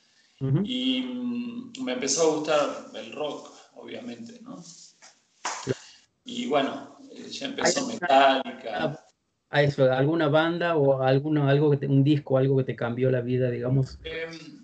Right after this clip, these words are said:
Speaker 1: Ah.
Speaker 2: habían varias bandas que me gustaban de rock, ¿no? Así, Metallica, Pantera, Megadeth. Pero lo que más, eh, me marcó fue cuando escuché a Steve Vai y a Yngwie Malmsteen. O sea,
Speaker 1: Mm.
Speaker 2: cuando,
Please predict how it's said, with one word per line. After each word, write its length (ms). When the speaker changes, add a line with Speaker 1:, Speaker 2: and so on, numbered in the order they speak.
Speaker 1:
Ah. 100
Speaker 2:
habían 220
varias 300
bandas 360
que 100
me 140
gustaban 540
de 120
rock, 360
¿no? 220
Así, 380
Metallica, 720
Pantera, 880
Megadeth. 640
Pero 580
lo 200
que 160
más, 720
eh, 220
me 140
marcó 420
fue 180
cuando 200
escuché 340
a 20
Steve 280
Vai 680
y 80
a 320
Yngwie 320
Malmsteen. 640
O 120
sea, 140
Speaker 1:
Mm. 60
Speaker 2:
cuando, 580